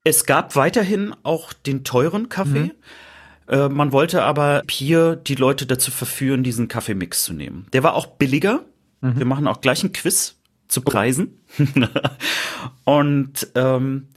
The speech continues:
Speaker 1: nun ja, i-, vielleicht kleiner Spoiler-Alarm, es hat nicht ganz so geklappt. Aber warum, ist natürlich die große Frage. Und
Speaker 2: Ich
Speaker 1: da
Speaker 2: bin gespannt.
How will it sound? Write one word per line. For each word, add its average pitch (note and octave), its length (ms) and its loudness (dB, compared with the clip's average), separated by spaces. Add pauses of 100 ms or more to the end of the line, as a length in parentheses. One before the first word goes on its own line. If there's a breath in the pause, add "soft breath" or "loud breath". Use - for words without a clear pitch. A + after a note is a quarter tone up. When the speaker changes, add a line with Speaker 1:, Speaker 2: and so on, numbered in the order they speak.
(100)
Speaker 1:
nun E3+ 180 2
ja, B2 380 2 (720 soft breath)
i-, C#3 120 -4 (160)
vielleicht E3 520 0
kleiner F3 300 2
Spoiler-Alarm, B2+ 880 2
es B2 160 0
hat F3 160 -4
nicht F3 180 -2
ganz D#3+ 240 0
so - 80 -4
geklappt. F3 640 -4 (440)
Aber C3+ 240 2
warum, D3 500 0 (200)
ist - 180 -2
natürlich C#3 280 -4
die B2+ 120 -8
große C3+ 300 -2
Frage. D#3 440 -2
Und D3 200 -4
Speaker 2:
Ich D3 60 2
Speaker 1:
da D#3+ 120 4
Speaker 2:
bin A#2+ 120 2
gespannt. A2+ 460 -4